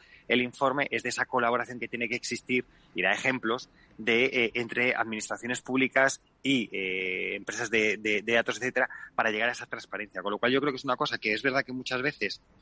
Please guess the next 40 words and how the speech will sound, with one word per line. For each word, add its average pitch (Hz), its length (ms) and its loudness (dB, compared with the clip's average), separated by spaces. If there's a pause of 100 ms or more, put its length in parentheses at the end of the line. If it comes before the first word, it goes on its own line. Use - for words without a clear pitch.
(300)
estamos 127 400 2
pensando 139 400 2
en 113 140 0
dar 123 180 4
datos 123 520 0
o, - 0 -
o, 107 800 0
o - 80 -2
hacia 110 320 2
lo 104 260 0
que 120 100 -8
son 127 440 -4
lo, 107 260 -2 (280)
nuestros 117 320 2
clientes, 151 640 2 (420)
pero 123 180 6
que - 60 0
a 117 40 2
lo 117 60 0
mejor 131 200 -4
lo 127 60 -4
que 135 80 -8
tenemos 131 220 -6
que 139 100 -6
también 131 220 0
es 123 80 -2
girar 127 240 2
un 135 80 -2
poquito 123 240 -6
la 127 100 2
cabeza 131 340 0
para 113 180 -4
mirar 110 240 -6
las 123 160 -8
administraciones 120 540 -8
públicas 123 440 0
y - 20 6
ofrecer 104 380 -2
esos 120 220 0
datos 131 280 0